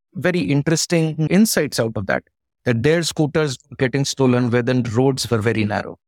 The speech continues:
That was one parameter out of these thousands which get picked up. Their scooter was getting stolen where the population density was extremely high.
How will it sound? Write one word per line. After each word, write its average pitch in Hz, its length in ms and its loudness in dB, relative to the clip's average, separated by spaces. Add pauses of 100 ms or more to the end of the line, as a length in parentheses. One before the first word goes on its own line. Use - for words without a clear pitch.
(240)
That 120 180 -2
was 123 160 0
one 123 200 0
parameter 113 440 -2
out 135 200 0
of 127 100 -4
these 127 200 0
thousands 113 440 -4
which 117 160 -6
get 113 140 -10 (120)
picked - 200 -18
up. - 100 -18 (400)
Their 147 240 -2
scooter 156 420 -2
was 139 240 -4
getting 127 300 -2
stolen 117 360 0 (180)
where 117 220 -2
the 113 140 -6
population 113 600 -2
density 107 480 -2
was 110 340 0 (100)
extremely 120 500 0
high. 143 400 -2